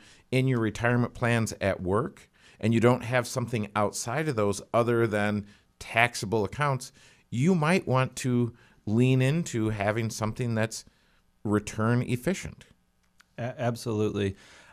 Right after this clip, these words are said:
Speaker 2: I, I, I like that word, tax efficient investing. Uh, let me throw another word in there. Tax efficient selling is also something that you need to,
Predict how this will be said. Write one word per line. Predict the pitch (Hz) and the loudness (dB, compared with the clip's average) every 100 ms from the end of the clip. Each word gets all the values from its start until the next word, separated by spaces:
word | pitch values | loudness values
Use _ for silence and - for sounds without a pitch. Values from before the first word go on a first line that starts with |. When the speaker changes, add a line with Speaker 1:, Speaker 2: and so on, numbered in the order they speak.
| _ | _
Speaker 2:
I, | 139 127 123 | 0 2 2
I, | 135 | 2
I | 117 | 4
like | 123 143 | 4 4
that | 135 117 | 2 2
word, | 123 127 110 - | 2 2 2 -2
tax | 135 123 120 - | -2 0 -2 -4
efficient | 110 104 - 123 - 120 107 | -6 -6 -4 -4 -2 -2 -2
investing. | 104 98 107 110 - 101 98 95 92 _ _ _ | 0 0 2 0 0 -4 -2 -2 -4 _ _ _
Uh, | - | -6
let | 127 127 | 0 2
me | |
throw | 123 131 120 | 2 2 2
another | 117 117 | 4 4
word | 107 104 104 | 4 2 2
in | 104 107 | 2 2
there. | 104 101 104 - - _ | 2 0 -2 -6 -20 _
Tax | - 131 127 - | -6 0 0 0
efficient | 117 - 120 - 95 | -4 -2 -4 -4 -6
selling | - - 120 113 98 80 85 - | -4 0 2 2 0 -2 -12 -10
is | 113 107 | -6 -2
also | 117 113 113 | -2 -2 -6
something | - 110 110 104 | -4 -4 -2 -2
that | 104 | -2
you | 107 107 | -2 -2
need | 110 110 104 98 | -2 -2 -4 -4
to, | 117 104 101 | -4 -2 -2